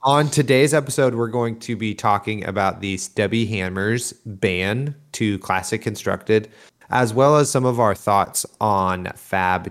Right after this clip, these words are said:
two point oh. Are, is it working? Is it not working? How is the game at this very moment before we head into the more serious part, before we take a break at the year,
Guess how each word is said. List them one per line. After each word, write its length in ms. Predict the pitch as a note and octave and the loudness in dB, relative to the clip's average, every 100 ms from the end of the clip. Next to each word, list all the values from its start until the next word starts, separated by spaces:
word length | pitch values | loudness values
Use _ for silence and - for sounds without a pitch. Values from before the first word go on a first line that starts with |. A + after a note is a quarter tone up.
| - | -6
two 200 | A2 G#2+ | -2 -2
point 300 | - G#2+ G2 | 0 0 2
oh. 380 | G2+ A2 B2 - _ _ - | 2 2 2 -4 _ _ -6
Are, 160 | G2 - | -4 -4
is 160 | A2+ | -4
it 80 | F#2+ | -4
working? 580 | F2 A2+ A#2 D3 C#3+ C3+ _ - | 0 0 2 0 -2 -8 _ -8
Is 120 | G#2+ | -6
it 120 | G2+ F2+ | -6 -2
not 260 | A2 A2+ | 0 2
working? 640 | G#2+ G#2+ - G#2 G2 F#2+ - _ _ - | 2 0 0 -4 -4 -8 -12 _ _ -4
How 240 | A2+ A2+ | 2 4
is 160 | G#2+ G2 | 2 0
the 80 | |
game 500 | G2 G2 F#2 F#2 F2+ E2+ _ - | -4 -2 -2 -4 -6 -10 _ -12
at 180 | - G2 | -8 -6
this 200 | G2+ G2 | -6 -8
very 440 | G2+ G2 A2 A#2 A2 | -8 2 4 6 4
moment 520 | G2+ F#2 F2+ F2+ F#2+ _ _ _ _ | 2 0 -2 -4 -8 _ _ _ _
before 480 | G2+ - - G#2 G2+ | -6 -2 2 4 4
we 160 | G2 F#2 | 0 -2
head 260 | G#2+ F#2+ | 0 0
into 640 | F#2 F2+ - F#2+ F2+ E2+ E2+ _ _ _ | -2 -4 -6 -4 -2 -4 -8 _ _ _
the 80 | G2+ | -4
more 240 | F#2+ F#2 | -2 -2
serious 520 | F#2 - A2+ G2 F2+ - | -2 0 0 2 -2 -4
part, 540 | - F#2 F2+ - _ _ _ _ _ - | -2 0 0 -4 _ _ _ _ _ -12
before 300 | F#2 - F2+ | -8 -4 -4
we 80 | F2+ | -4
take 200 | F#2 F2 | -6 -6
a 40 | |
break 420 | F2+ F2 E2+ - - _ _ _ _ - | -4 -4 -4 -10 -20 _ _ _ _ -8
at 180 | G2 - | -8 -6
the 80 | F2 | -10
year, 400 | E2+ - - | -8 -10 -12